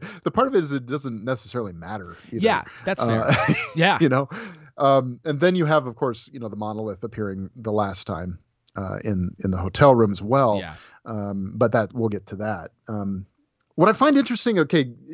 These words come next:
Speaker 1: back in, in the, um, in the Dawn of Man sequence here, um, so the first use they, that Moon Watcher f-, and his tribe find for using the bones is to eat,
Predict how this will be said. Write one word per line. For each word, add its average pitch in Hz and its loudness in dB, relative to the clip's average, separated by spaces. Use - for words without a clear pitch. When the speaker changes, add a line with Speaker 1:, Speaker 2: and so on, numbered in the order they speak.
Speaker 1:
back 175 2
in, 165 -2
in 160 -2
the, 135 2
um, 107 0
in 123 -6
the 107 -2
Dawn 117 2
of 107 -4
Man 113 -6
sequence 98 -10
here, 95 -8
um, 110 2
so 143 4
the 139 0
first 202 2
use 165 0
they, 143 2
that 135 0
Moon 135 -2
Watcher 117 0
f-, - -16
and 107 -4
his 110 -6
tribe 98 -4
find 135 2
for 131 -2
using 123 0
the 117 2
bones 101 -2
is 107 -6
to 117 -2
eat, - 0